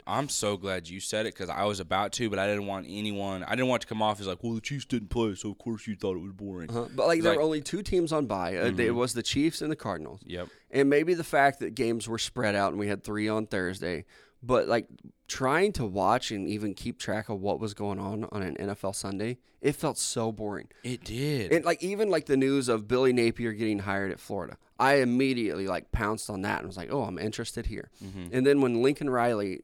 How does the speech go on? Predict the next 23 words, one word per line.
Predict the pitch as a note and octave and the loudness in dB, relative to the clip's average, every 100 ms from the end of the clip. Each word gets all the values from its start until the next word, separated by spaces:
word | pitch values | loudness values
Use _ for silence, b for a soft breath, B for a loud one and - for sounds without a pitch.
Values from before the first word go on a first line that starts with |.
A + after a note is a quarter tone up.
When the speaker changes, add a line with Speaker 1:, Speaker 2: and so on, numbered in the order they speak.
| - | -6
Speaker 2:
the | G#2 G#2+ | -4 -2
news | G#2+ G#2+ - | -2 -2 -2
got | F#2+ | -4
announced, | F#2 E2+ - - b b b b - | -4 -6 -8 -18 b b b b -2
I | G#3 | 0
don't | A#2 | 2
know | A#2 | 0
if | G#2+ | 2
anybody | B2 B2+ A#2 A2+ | 4 2 4 2
was | G2+ F#2+ | 2 -4
really, | G2+ A#2 B2+ G#2 | -6 -2 -2 -2
like, | F#2+ - - | -4 -6 -12
watching | G#2+ G#2+ G#2+ G#2+ - A2+ | -10 0 0 0 -2 -4
the | G2 | -4
games | F#2+ - - - _ b b b | -6 -10 -14 -20 _ b b b
or | - C3 | 0 0
if | A#2+ | 4
it | C3 | 2
was | A2+ - | 2 2
just, | A2+ - | -2 -2
"Man, | G#2+ C3 C#3+ G#2 | 2 6 6 6
I | A2+ A#2+ | 2 0
am, | F#2+ | -2